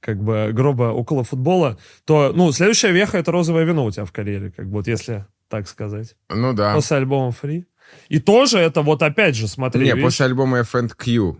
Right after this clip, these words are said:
Speaker 1: А.
Speaker 2: Вот оно прям сразу следом.
Speaker 1: Я как бы этот
Speaker 2: Да, оно прям ч-,
Speaker 1: Поплыл
Speaker 2: не,
Speaker 1: в хронологии
Speaker 2: не, не, но
Speaker 1: все.
Speaker 2: сначала ты прав, «Фри».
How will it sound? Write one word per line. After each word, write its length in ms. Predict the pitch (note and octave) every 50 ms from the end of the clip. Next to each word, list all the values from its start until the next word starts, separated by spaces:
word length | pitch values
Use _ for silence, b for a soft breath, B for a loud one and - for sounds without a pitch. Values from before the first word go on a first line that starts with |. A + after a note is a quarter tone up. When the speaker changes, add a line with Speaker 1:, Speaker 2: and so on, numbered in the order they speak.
| - _ -
Speaker 1:
А. 200 | D3 C#3 B2 G2+
Speaker 2:
Вот 140 | G#2 G#2+ G#2
оно 200 | A2 A2 A2+ G#2+
прям 180 | A2+ A2 A2 G2
сразу 400 | - - B2 A2+ A2 G#2 F#2 F2
следом. 640 | E2 - - F#2+ G2 G2 F2 D#2+ D2 C#2+ C2 E2 - _ _ -
Speaker 1:
Я 280 | - A#2+ A#2+ A#2 A2 G#2
как 200 | - A2 G#2 G2
бы 120 | G2 G#2 G#2
этот 280 | G2 G2 - - - _ _ _ _ _ _ -
Speaker 2:
Да, 340 | F#2 F2+ F#2 G2 F#2 E2+ -
оно 160 | G2 A2 A2+
прям 220 | F#2+ A#2+ A#2 A2+ G#2
ч-, 160 | - - A#2
Speaker 1:
Поплыл 320 | F3+ F3+ F3+ A#3 B3+ B3+
Speaker 2:
не, 60 | A#3+ G3
Speaker 1:
в 40 |
хронологии 500 | - - A3+ A3 G#3+ A3 A3 G#3+ G#3 G3 C#3+
Speaker 2:
не, 40 | D3+
не, 60 | C#3+
но 120 | B2+ B2 A#2+
Speaker 1:
все. 140 | - C3 B2
Speaker 2:
сначала 260 | C#3 D3 D3+ D#3+ E3+
ты 100 | D#3 E3+
прав, 300 | C#3+ D#3 D3+ C#3+ G#2+ F2+
«Фри». 520 | - - - A2+ A#2 B2+ C#3 E3+ F#3 G#3